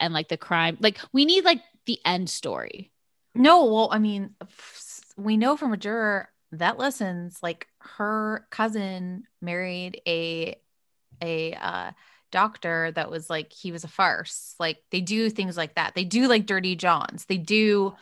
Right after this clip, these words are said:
Speaker 2: you know, it's not just
Speaker 1: Wait,
Speaker 2: all
Speaker 1: what
Speaker 2: Scott
Speaker 1: are you
Speaker 2: Peterson.
Speaker 1: talking about?
Speaker 2: What?
Speaker 1: What are you talking about?
Speaker 2: What do you mean? About what?
Speaker 1: The juror whose husband was a farce? What?
Speaker 2: Oh, the, the, remember the Dateline? I told you about it. The juror
Speaker 1: Oh, oh, oh.
Speaker 2: whose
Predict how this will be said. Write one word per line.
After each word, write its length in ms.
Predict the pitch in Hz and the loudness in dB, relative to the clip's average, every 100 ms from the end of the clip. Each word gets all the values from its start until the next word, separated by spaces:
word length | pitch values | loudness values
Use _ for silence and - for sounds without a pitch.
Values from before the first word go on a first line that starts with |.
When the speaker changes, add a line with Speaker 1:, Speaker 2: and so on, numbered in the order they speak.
| - - - - | -20 -20 -10 4
Speaker 2:
you 140 | 214 | 8
know, 100 | 190 | 8
it's 160 | 175 - | 6 8
not 220 | 220 233 | 10 10
just 160 | 247 233 | 8 8
Speaker 1:
Wait, 80 | |
Speaker 2:
all 60 | 240 | 8
Speaker 1:
what 120 | 226 | 10
Speaker 2:
Scott 140 | 240 226 | 10 10
Speaker 1:
are 40 | |
you 40 | 311 | 10
Speaker 2:
Peterson. 420 | 240 233 202 381 | 6 6 6 4
Speaker 1:
talking 100 | 233 | 2
about? 400 | 175 151 95 87 - _ _ _ _ _ _ _ _ _ _ _ _ _ _ | 2 0 -2 -8 -14 _ _ _ _ _ _ _ _ _ _ _ _ _ _
Speaker 2:
What? 320 | 202 220 339 - _ - - | -4 -2 -4 -8 _ -16 -6
Speaker 1:
What 120 | 247 | -2
are 60 | |
you 200 | 311 262 | 0 0
talking 500 | 294 311 - - 247 | -2 -4 -4 -6 -10
about? 400 | - 160 151 - - | -8 -8 -8 -10 0
Speaker 2:
What 140 | 220 | 2
do 60 | 226 | 4
you 80 | |
mean? 260 | 214 208 180 - | 2 0 -4 -8
About 280 | 180 180 170 | -4 -2 -2
what? 240 | 175 160 _ _ _ _ _ _ _ _ _ | -4 -6 _ _ _ _ _ _ _ _ _
Speaker 1:
The 160 | - 202 | -6 -6
juror 520 | 175 185 180 214 294 | -2 -2 0 0 0
whose 180 | 262 226 | 0 -2
husband 400 | - 175 175 220 | -2 -4 -2 0
was 140 | 220 | 0
a 40 | 175 | -2
farce? 600 | - 165 277 508 - - _ | -4 -4 -4 -6 -10 -20 _
What? 400 | 226 587 - - | -6 -6 -8 8
Speaker 2:
Oh, 320 | 294 233 - - | 10 10 4 0
the, 260 | 220 262 - | 4 4 2
the, 240 | 208 247 | 6 6
remember 300 | - 262 254 | 8 6 6
the 100 | 320 | 6
Dateline? 460 | 240 330 349 311 302 | 6 6 6 6 6
I 80 | 226 | 4
told 240 | 220 330 | 4 4
you 120 | 349 | 6
about 280 | 330 262 226 | 8 8 8
it. 200 | 180 - - | 6 2 4
The 200 | 196 220 | 6 6
juror 240 | 180 240 | 6 8
Speaker 1:
Oh, 320 | 285 247 220 | 8 8 6
oh, 440 | - 254 254 220 - | 6 8 8 6 2
oh. 360 | 240 247 190 | 2 4 2
Speaker 2:
whose 100 | - | -2